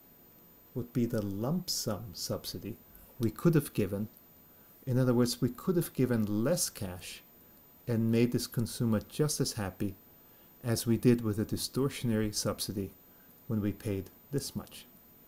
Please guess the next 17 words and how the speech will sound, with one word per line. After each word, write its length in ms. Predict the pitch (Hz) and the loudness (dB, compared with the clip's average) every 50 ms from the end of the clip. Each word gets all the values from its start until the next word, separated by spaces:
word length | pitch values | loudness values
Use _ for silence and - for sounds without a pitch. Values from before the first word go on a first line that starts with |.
| - - - - - - - - - - - - - | -20 -20 -20 -20 -20 -20 -20 -20 -20 -20 -10 -8 -6
So 100 | - - | -2 0
the 140 | 110 104 107 | 2 2 0
difference 500 | - - - 165 165 160 - 160 147 143 | -2 2 4 4 4 4 6 4 4 4
between 380 | - - 123 123 - 175 185 196 | 4 0 0 0 2 2 2 4
those 340 | 170 131 107 107 - - - | 4 4 2 2 0 -4 -8
two 320 | - - 123 131 135 - - - - - _ - - | -4 -2 -2 -2 -2 -4 -10 -20 -20 -20 _ -10 -8
is 140 | 131 - - | -8 -6 -2
the 140 | - 135 | -4 -4
deadweight 560 | 131 - - 139 139 135 131 131 131 131 131 139 | -4 0 0 0 0 2 0 -2 -2 -2 -4 -4
loss 460 | 139 131 123 - - - - - - - _ - - - - - - - - - _ _ - - - - - - - - - - _ _ - - - - - - - - - - - - - - - - - | -6 -6 -8 -8 -12 -14 -16 -16 -18 -20 _ -20 -20 -20 -20 -20 -20 -20 -20 -20 _ _ -20 -20 -20 -20 -20 -20 -20 -20 -20 -20 _ _ -20 -20 -20 -20 -20 -20 -20 -20 -20 -20 -20 -20 -20 -20 -20 -20 -12
from 160 | - 117 113 | -8 -6 -6
the 100 | 110 107 | -4 -6
subsidy. 500 | - - 127 107 - - - 95 - - - - - _ - - - - - _ - - - _ - - - - _ - - - - - _ - - - _ - - - - - - - - | -6 -6 -6 -8 -8 -10 -14 -14 -14 -14 -18 -20 -20 _ -20 -20 -20 -20 -20 _ -20 -20 -20 _ -20 -20 -20 -20 _ -20 -20 -20 -20 -20 _ -20 -20 -20 _ -20 -20 -20 -20 -20 -20 -18 -16
So 140 | - - 113 | -10 -6 -6
the 100 | 104 95 | -6 -2
deadweight 460 | - 123 113 101 101 104 101 98 107 | 0 0 0 2 0 -2 -2 -2 -2
loss 440 | 117 123 151 147 - - - - | -2 -2 -2 -4 -6 -10 -14 -16